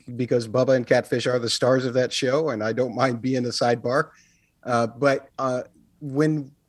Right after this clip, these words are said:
we get together and talk about things like The Crown, you know, we seriously look at,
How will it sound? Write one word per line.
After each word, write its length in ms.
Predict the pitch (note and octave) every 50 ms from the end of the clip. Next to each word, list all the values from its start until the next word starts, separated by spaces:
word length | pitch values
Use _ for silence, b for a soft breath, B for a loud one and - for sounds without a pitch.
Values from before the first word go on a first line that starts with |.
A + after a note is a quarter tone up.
| _ _ _ _ -
we 160 | C#3 D3+ D#3+
get 180 | C#3 E3+ G3 -
together 380 | - D#3+ D3+ F3 F#3 F3+ E3 D#3
and 100 | C#3+ C3+
talk 220 | D#3+ D#3 - -
about 240 | E3 C3+ B2+ A#2+ -
things 200 | C3+ B2+ A#2 A2+
like 180 | C3 B2 A#2+
The 80 | - A#2
Crown, 300 | - - C3+ C3+ D3+ D#3
you 60 | C#3+ C3+
know, 100 | C3+ C#3
we 140 | C#3+ E3+
seriously 580 | E3+ - - G#3 G3 G3 F#3 F3+ E3+ - E3+ D#3
look 240 | C#3+ E3 F#3+ - -
at, 180 | C3+ C3 -